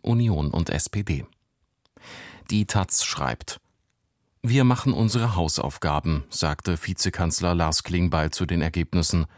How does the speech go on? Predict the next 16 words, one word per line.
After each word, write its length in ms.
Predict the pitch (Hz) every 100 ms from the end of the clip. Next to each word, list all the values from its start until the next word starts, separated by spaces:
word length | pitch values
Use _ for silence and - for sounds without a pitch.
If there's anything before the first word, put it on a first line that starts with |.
| _ _ _ _ _ _ _ _
Fragt 320 | - 113 -
sich 160 | 104 -
nur, 240 | 104 101 - - - _ _ _
wer 340 | 110 110 131
hat 160 | 127 117
die 120 | 110
Hausaufgaben 600 | 92 98 90 - 82 85
aufgegeben? 720 | 90 117 - 82 78 71 - - _ _ _ _ _ _ _ - - -
Im 160 | 98
Falle 320 | 92 101 92
der 140 | 82 85
Luftverkehrsabgabe 1200 | 98 - - 90 107 98 - 90 104 95 113 104
war 120 | 95
es 140 | 95
definitiv 640 | - 98 - 104 - 110 -
nicht 420 | 90 78 - -